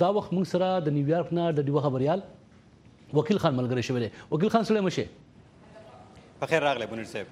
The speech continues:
Speaker 1: وکیل خان، په نیویارک کې د ملګرو ملتونو په غونډه کې غټ موضوعات او غټ مشران چې کوم په دې کې شرکت کوي، د هغې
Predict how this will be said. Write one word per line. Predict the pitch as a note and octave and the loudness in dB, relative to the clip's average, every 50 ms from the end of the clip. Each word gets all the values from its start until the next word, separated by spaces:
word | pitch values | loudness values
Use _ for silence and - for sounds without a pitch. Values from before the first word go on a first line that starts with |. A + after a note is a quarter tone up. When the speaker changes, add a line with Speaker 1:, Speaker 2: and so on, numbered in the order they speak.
| - - - D3 D3+ D#3 D#3+ D3+ D3 - D#3+ E3 | -16 -16 -14 -12 -10 -10 -10 -12 -12 -4 -2 -2
Speaker 1:
وکیل | D#3 - A3+ G#3 | 0 0 2 2
خان، | B3 C4 B3+ B3 | 2 2 0 0
په | - A#3+ A#3 G#3 | 0 0 0 2
نیویارک | G3 F#3+ E3 D3+ F#3+ A3 A3+ G#3+ - | 0 0 2 2 2 2 2 2 2
کې | A3 G#3+ G3+ F3 F#3 | 2 0 2 0 0
د | E3+ | 0
ملګرو | F3+ F3+ E3+ G#3+ G#3 F#3+ | 2 0 0 0 0 0
ملتونو | F#3 F3+ F3+ D#3+ G#3 G#3 D#3+ | 0 0 0 0 0 0 0
په | F3 D3 D3+ | 0 2 2
غونډه | G#3 A#3 A#3 A3 G3 - | 0 2 2 0 2 2
کې | G3 F#3+ F3 D#3 B2+ - | 0 2 2 2 2 2
غټ | - - - - F3+ F#3+ | 0 0 0 -2 0 0
موضوعات | F#3 D#3+ C3+ D#3+ F3+ G3 G#3 G3 G3+ - - - E3+ | 0 2 2 2 2 2 2 0 -4 -4 -2 0 2
او | E3+ E3 E3 D#3 C#3+ C3+ B2 D#3 | 2 2 2 0 -2 0 2 0
غټ | G3 G3 - - - F#3+ F#3+ F3+ E3+ D#3+ | 0 0 -2 -2 0 0 2 2 0 -2
مشران | D#3+ D3 - D#3 E3+ F#3 F3+ - | -2 -2 0 0 0 0 0 -4
چې | D#3+ - F3 | -4 -4 -4
کوم | D#3+ C3+ E3 | -2 -2 -2
په | |
دې | D#3 D#3+ - | -2 -2 -4
کې | - - D#3+ | -4 -4 -4
شرکت | C#3+ - F3+ E3+ - | -2 -2 -4 -4 -2
کوي، | - G#3 G3+ | -2 -2 0
د | G3+ F3 | 0 0
هغې | F3+ | 0